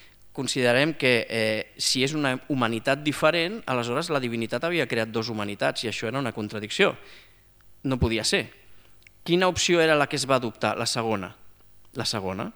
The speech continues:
I això que sembla aparentment positiu, diguem, també són d'alguna manera humans, va tenir conseqüències molt greus. Per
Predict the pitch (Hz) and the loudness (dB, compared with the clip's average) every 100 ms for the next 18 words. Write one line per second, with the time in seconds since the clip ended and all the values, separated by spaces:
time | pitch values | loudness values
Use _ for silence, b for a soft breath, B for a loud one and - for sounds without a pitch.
0 | - b b - 139 131 - 127 123 120 | -16 b b -2 0 -2 0 0 4 4
1 | 107 - B B B B - 113 117 123 | 4 0 B B B B -4 -2 -2 -2
2 | 127 123 127 123 127 151 156 220 156 120 | -4 -4 -6 -4 -2 2 4 2 -2 -4
3 | 104 - - 120 110 123 120 - 120 123 | -6 -16 -6 -4 -2 0 -2 -2 -4 -6
4 | - 120 - 139 147 123 123 123 147 180 | -10 -4 0 2 4 4 2 2 4 6
5 | 180 269 - - B B 127 120 120 117 | 4 2 -6 -8 B B -4 -2 -2 -2
6 | 135 123 117 120 143 147 139 110 101 113 | -4 -4 -2 -2 -2 -2 -2 -2 -4 -6
7 | 247 - - B B B B B - | -8 -12 -18 B B B B B 0